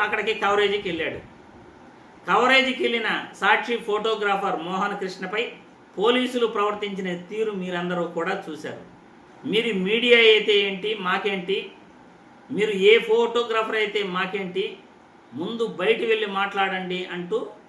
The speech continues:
దురుసుగా ఒక మీడియా ప్రతినిధి, ఒక ఫోటోగ్రాఫర్పై ఇలా చేయటం చాలా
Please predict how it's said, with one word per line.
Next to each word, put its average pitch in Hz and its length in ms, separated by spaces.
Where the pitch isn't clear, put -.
దురుసుగా 208 520
ఒక 175 240
మీడియా 202 320
ప్రతినిధి, 190 460
ఒక 151 100
ఫోటోగ్రాఫర్పై 180 840
ఇలా 180 140
చేయటం 185 360
చాలా 175 240